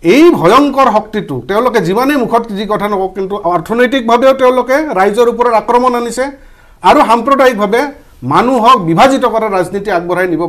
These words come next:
খুজিছে। এইকাৰণে বাই ইলেকশ্যনটো আমাৰ কাৰণে এটা গুৰুত্বপূৰ্ণ নিৰ্বাচন। সেইকাৰণে আমাৰ আহ্বান সকলো ৰাজনৈতিক দল, বিৰোধী ৰাজনৈতিক দলক যে আমি এই নিৰ্বাচনটোত আমি যাতে ঐক্যবদ্ধভাৱে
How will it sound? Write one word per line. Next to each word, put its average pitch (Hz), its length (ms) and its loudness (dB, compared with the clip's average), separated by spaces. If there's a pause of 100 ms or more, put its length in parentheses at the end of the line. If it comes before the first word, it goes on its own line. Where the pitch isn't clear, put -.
(100)
খুজিছে। 185 320 -6
এইকাৰণে 208 480 0 (460)
বাই 160 280 2
ইলেকশ্যনটো 285 540 2
আমাৰ 240 240 2
কাৰণে 226 280 -4
এটা 226 140 -4
গুৰুত্বপূৰ্ণ 185 600 -4
নিৰ্বাচন। 175 520 -2 (480)
সেইকাৰণে 254 560 0 (440)
আমাৰ 190 360 0
আহ্বান 196 440 4 (880)
সকলো 277 340 2
ৰাজনৈতিক 226 540 0
দল, 202 140 0
বিৰোধী 214 320 2
ৰাজনৈতিক 185 520 -2
দলক 147 280 -6 (500)
যে 156 120 0
আমি 220 460 0 (600)
এই 262 240 4
নিৰ্বাচনটোত 240 880 -2 (440)
আমি 190 320 -2
যাতে 214 380 -4
ঐক্যবদ্ধভাৱে 190 1300 0